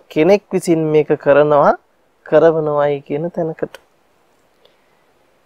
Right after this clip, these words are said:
ඉතින් ඒ නිසාම අපි ඒකට කියනවා සක්කාය දෘෂ්ටිය කියලා.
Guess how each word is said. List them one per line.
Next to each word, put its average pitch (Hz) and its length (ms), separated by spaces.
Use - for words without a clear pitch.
ඉතින් 214 180
ඒ 196 180
නිසාම 226 500
අපි 202 240
ඒකට 175 300
කියනවා 143 480
සක්කාය 151 760
දෘෂ්ටිය 151 560
කියලා. - 360